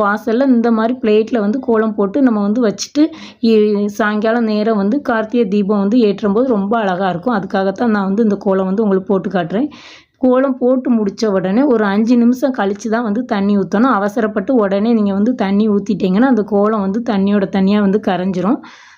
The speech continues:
அதனால ஒரு அஞ்சு நிமிஷம் வந்து வெயிட் பண்ணுங்க. வெயிட் பண்ணதுக்கு அடுத்து நான் வந்து தண்ணி ஊத்துறேன் பாருங்க. ஊத்துனோடனே அப்படியே தான் வந்து கோலம் வந்து நிக்கி, தண்ணியில எதுவுமே வந்து கரையல, நீட்டா வந்து நிக்கி. அதனால கொஞ்சம் அவசரப்படாம ஒரு அஞ்சு நிமிஷம் கழிச்சு நீங்க வந்து தண்ணி வந்து ஊத்துங்க.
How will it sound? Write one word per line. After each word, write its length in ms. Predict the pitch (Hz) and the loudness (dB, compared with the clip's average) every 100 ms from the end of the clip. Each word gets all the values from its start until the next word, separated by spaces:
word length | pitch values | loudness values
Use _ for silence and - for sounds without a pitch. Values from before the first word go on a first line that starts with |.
| - | -2
அதனால 240 | 226 233 277 | 0 2 0
ஒரு 100 | 226 202 | 0 0
அஞ்சு 200 | 214 240 220 | 0 2 2
நிமிஷம் 300 | 220 233 226 | 0 0 0
வந்து 140 | 233 220 | 2 2
வெயிட் 200 | 196 190 | 0 0
பண்ணுங்க. 200 | 196 208 277 | -2 0 2
வெயிட் 240 | 220 233 233 | 0 0 0
பண்ணதுக்கு 280 | 226 214 202 | 0 2 0
அடுத்து 220 | 208 262 214 | 0 0 0
நான் 120 | 196 | 0
வந்து 160 | 214 233 | -4 -2
தண்ணி 200 | 214 208 208 | 0 2 0
ஊத்துறேன் 300 | 202 208 202 | -2 0 0
பாருங்க. 240 | 196 202 262 - - - 220 | 0 -2 -4 -10 -20 -2 -2
ஊத்துனோடனே 460 | 220 214 202 233 208 | 0 0 2 2 0
அப்படியே 360 | 208 - 214 220 233 | -4 -2 0 2 0
தான் 120 | 233 | 0
வந்து 140 | 202 254 | -2 -2
கோலம் 320 | 220 208 208 190 | 0 0 0 -2
வந்து 160 | 226 220 | -2 -2
நிக்கி, 220 | 196 294 254 | -2 -4 -4
தண்ணியில 380 | 214 196 208 208 | -2 0 0 0
எதுவுமே 260 | 185 196 220 196 | 2 2 2 2
வந்து 140 | 208 226 | 0 -2
கரையல, 380 | 185 180 185 254 208 | -2 -2 0 2 2
நீட்டா 360 | 196 196 233 202 | 0 0 -2 -2
வந்து 180 | 190 190 | -2 -2
நிக்கி. 180 | 175 233 | -2 -2
அதனால 240 | 208 196 285 - | -2 -2 -4 -2
கொஞ்சம் 340 | 202 208 247 190 | 2 2 2 -2
அவசரப்படாம 680 | 185 208 202 185 180 269 254 | -4 -4 -4 -2 -2 0 0
ஒரு 80 | 202 | 0
அஞ்சு 240 | 196 196 196 | -2 0 2
நிமிஷம் 300 | 214 247 233 | 2 0 -2
கழிச்சு 360 | 196 190 - 247 | -2 -4 -2 0
நீங்க 160 | 202 185 | 2 2
வந்து 140 | 190 233 226 | 0 0 0
தண்ணி 220 | 190 196 185 | 0 0 2
வந்து 160 | 202 180 | 2 0
ஊத்துங்க. 320 | 170 180 | -2 -4